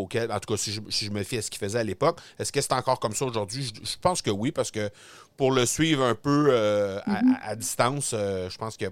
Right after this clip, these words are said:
Speaker 1: il a pas changé, euh, de mindset par rapport à ça. Euh,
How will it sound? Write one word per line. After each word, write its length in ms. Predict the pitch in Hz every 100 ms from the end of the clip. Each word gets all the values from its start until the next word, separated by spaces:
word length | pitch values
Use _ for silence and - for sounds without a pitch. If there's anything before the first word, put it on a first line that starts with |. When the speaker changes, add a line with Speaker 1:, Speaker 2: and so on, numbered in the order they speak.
| -
Speaker 1:
il 80 | 101
a 40 |
pas 100 | 113
changé, 520 | - 104 92 107 117
euh, 140 | 101 87
de 80 | 95
mindset 360 | 95 90 - 123
par 120 | - 98
rapport 280 | 95 98
à 100 | 92
ça. 280 | 87 113 147 - - - - -
Euh, 960 | 92 92 92 90 90 90 87 87 87